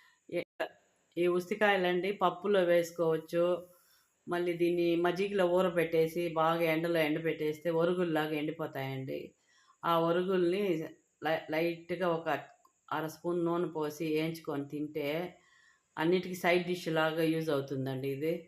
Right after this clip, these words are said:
ముందు మా చిన్నప్పుడు మా నాన్న రోజు ఏం చేయమనేవాళ్ళు, నైట్లో ఏం ఉండకపోతే, ఆ, నంచు సైడ్ డిష్‌కి. చ-, బొ-, వ-, అన్నానికేనండి సైడ్ డిష్,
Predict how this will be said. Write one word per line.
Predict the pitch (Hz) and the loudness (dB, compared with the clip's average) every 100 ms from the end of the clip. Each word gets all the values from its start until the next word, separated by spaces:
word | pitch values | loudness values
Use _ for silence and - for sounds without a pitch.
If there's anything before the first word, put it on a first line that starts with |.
| _ _ _ _ _ | _ _ _ _ _
ముందు | 156 156 156 - | -4 -2 -2 0
మా | 156 | -2
చిన్నప్పుడు | 160 175 175 170 156 | 0 0 0 0 0
మా | 151 | 2
నాన్న | 151 160 165 156 147 147 - - | 2 2 4 4 2 0 -4 -12
రోజు | 160 170 175 | -2 2 4
ఏం | 170 165 | 4 4
చేయమనేవాళ్ళు, | 170 160 143 139 135 131 127 | 2 -2 0 0 0 0 -2
నైట్లో | 143 151 147 135 | -2 -2 -2 -2
ఏం | 139 139 | -2 -2
ఉండకపోతే, | 135 139 135 - 120 - - 127 | -4 -8 -10 -14 -12 -14 -12 -10
ఆ, | 123 120 123 | -8 -8 -8
నంచు | 135 143 139 | -8 -10 -12
సైడ్ | - 160 156 | -2 -2 -2
డిష్‌కి. | 135 - 135 - - _ _ _ _ _ - | -8 -12 -16 -18 -18 _ _ _ _ _ -20
చ-, | - _ _ _ _ _ _ - | -20 _ _ _ _ _ _ -10
బొ-, | 160 - - | -10 -10 -2
వ-, | 147 - | 0 0
అన్నానికేనండి | 143 180 202 190 170 156 147 151 160 | 0 2 4 2 0 0 0 -2 -2
సైడ్ | 165 165 | 0 -2
డిష్, | 151 139 | -4 -6